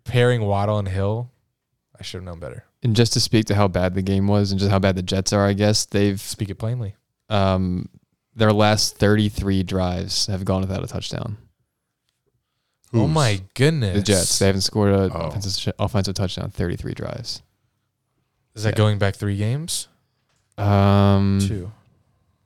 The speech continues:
Speaker 1: 'Cause they didn't score a touchdown versus us. I wonder
Speaker 2: I
Speaker 1: if
Speaker 2: think it's
Speaker 1: that
Speaker 2: gone back over a month.
Speaker 1: Oh my God,
Speaker 2: Or
Speaker 1: how many
Speaker 2: a
Speaker 1: drives
Speaker 2: month.
Speaker 1: do you get? Oh my God. That would be insane.
Speaker 2: If that's four games, that'd be, uh, that could work out.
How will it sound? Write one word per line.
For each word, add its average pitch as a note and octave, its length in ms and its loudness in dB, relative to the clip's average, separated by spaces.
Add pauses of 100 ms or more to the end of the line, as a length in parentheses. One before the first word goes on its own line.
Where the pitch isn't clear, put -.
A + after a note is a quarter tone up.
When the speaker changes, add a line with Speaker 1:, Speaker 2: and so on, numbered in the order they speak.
(420)
Speaker 1:
'Cause A2+ 140 -2
they A#2 100 4
didn't A#2 160 0
score - 160 -4
a F#2+ 40 -8
touchdown G2 260 -8
versus F2+ 200 -8
us. G#2 180 -4
I F#2+ 40 -10
wonder F#2 160 -6
Speaker 2:
I G2+ 40 2
Speaker 1:
if G#2 40 2
Speaker 2:
think B2 120 4
it's C#3 100 2
Speaker 1:
that - 40 2
Speaker 2:
gone B2+ 120 6
back A#2 160 4
over G#2 160 4
a G2 40 4
month. F#2 380 -2 (1000)
Speaker 1:
Oh B2 80 -4
my B2 140 -4
God, G#2 140 -2
Speaker 2:
Or A2+ 40 0
Speaker 1:
how G#2 60 2
many G#2+ 120 4
Speaker 2:
a - 20 2
Speaker 1:
drives F#2 300 0
Speaker 2:
month. - 60 -12
Speaker 1:
do G2+ 60 -8
you G2 60 -8
get? G2 240 -12
Oh C3 100 -4
my B2+ 180 -2
God. G2 480 -4 (960)
That B2 100 2
would B2 120 4
be G#2 80 0
insane. F#2 540 -4 (1600)
Speaker 2:
If C3 100 -20
that's G2 220 -4
four G2 260 -4
games, F#2 400 -4
that'd F2+ 140 -6
be, F#2 120 -8
uh, F#2 120 -10 (120)
that A2+ 640 -8 (100)
could - 80 -18
work G#2+ 260 -10
out. A2 300 -10